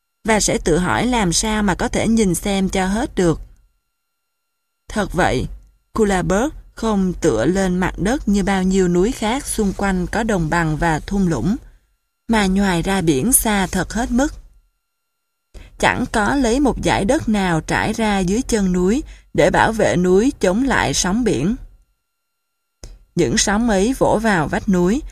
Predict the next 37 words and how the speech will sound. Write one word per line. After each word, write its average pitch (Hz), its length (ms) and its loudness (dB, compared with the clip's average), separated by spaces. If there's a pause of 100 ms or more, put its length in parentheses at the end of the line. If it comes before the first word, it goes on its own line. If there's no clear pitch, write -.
(220)
và 202 220 0
tha 220 220 -4
hồ 208 260 2
xói 185 280 -2
mòn 196 380 2
các 240 180 -6
vách 233 160 -2
ấy, 175 360 0 (420)
tạo 117 240 0
ra 196 280 -2
những 175 200 0
hình 208 200 0
dáng 175 340 -2
theo 190 280 -4
ý 151 140 0
thích - 240 -6
của 117 200 -2
chúng. 196 280 0 (1700)
Bởi 175 220 2
vậy, 151 320 0 (260)
các 294 220 -2
vách 294 160 -2
núi 214 400 2
cứ 254 100 0
đứng 226 260 4
đó 208 340 2 (220)
để 135 280 2
cho 208 220 0
biển 160 400 0 (260)
và 185 260 0
kẻ 135 280 -2
trợ 120 240 2
lực 165 240 -2
của 143 160 0
biển 185 300 2
là 214 120 0
gió 165 420 -2